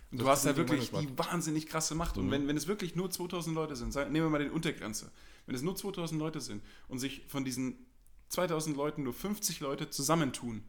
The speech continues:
Speaker 2: Ja. Und wir beschließen jetzt
Speaker 1: Und wir beschließen jetzt
Speaker 2: zusammen
Speaker 1: einfach
Speaker 2: gucken wir das.
Speaker 1: immer dieses eine Programm.
Speaker 2: Deswegen muss es
Speaker 1: Wir
Speaker 2: geheim
Speaker 1: machen nur
Speaker 2: sein.
Speaker 1: diesen Fernseher an und gehen einfach aus dem
Speaker 2: Ja.
Speaker 1: Zimmer raus.
Speaker 2: Ey, wenn
Speaker 1: Die
Speaker 2: du
Speaker 1: können Quoten pushen ohne Ende,
Speaker 2: Mhm.
Speaker 1: weil fünfzig Leute von zweihundert
Speaker 2: Mhm.
Speaker 1: sind wirklich viel.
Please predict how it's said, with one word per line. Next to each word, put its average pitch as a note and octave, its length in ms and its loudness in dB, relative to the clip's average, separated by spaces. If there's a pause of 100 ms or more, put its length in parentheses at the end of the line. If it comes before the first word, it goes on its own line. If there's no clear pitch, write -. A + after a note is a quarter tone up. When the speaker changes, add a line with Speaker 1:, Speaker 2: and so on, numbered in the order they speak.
(300)
Speaker 2:
Ja. G#2 120 -4 (400)
Und G#2+ 200 -2
wir C#3 180 6
beschließen D#3 440 0
jetzt C3 340 -4
Speaker 1:
Und D#3+ 120 4
wir E3 80 10
beschließen F3+ 420 4
jetzt D#3 220 2
Speaker 2:
zusammen C3 360 6
Speaker 1:
einfach D3+ 200 4
Speaker 2:
gucken C#3 180 0
wir A#2+ 80 0
das. F#2+ 220 0
Speaker 1:
immer G3 320 6
dieses D#3 340 0
eine D#3 240 2
Programm. C#3+ 440 -2
Speaker 2:
Deswegen A2+ 260 -2
muss A2+ 100 0
es A#2+ 60 -2
Speaker 1:
Wir C#3 80 2
Speaker 2:
geheim D#3+ 160 4
Speaker 1:
machen F3 80 4
nur G#3+ 100 4
Speaker 2:
sein. G#3+ 60 2
Speaker 1:
diesen F3 200 -2
Fernseher F3 460 -2
an B2 160 -4 (220)
und C3+ 280 -2
gehen D#3 280 0
einfach C3+ 320 -6
aus - 180 0
dem B2+ 140 0
Speaker 2:
Ja. - 40 2
Speaker 1:
Zimmer C#3 300 0
raus. A#2+ 460 0
Speaker 2:
Ey, G#2+ 160 2
wenn E3 140 4
Speaker 1:
Die E3 60 2
Speaker 2:
du E3+ 60 6
Speaker 1:
können E3+ 240 6
Quoten E3+ 440 -2
pushen - 380 10
ohne D#3 300 2
Ende, C3+ 320 -2 (120)
Speaker 2:
Mhm. G2+ 120 -6
Speaker 1:
weil B2+ 200 2 (220)
fünfzig F#3+ 460 0
Leute D3+ 280 2
von C3+ 180 -4
zweihundert D#3+ 640 0
Speaker 2:
Mhm. F#2+ 80 -4
Speaker 1:
sind A#2 240 0
wirklich E3+ 320 -2
viel. D3+ 240 -6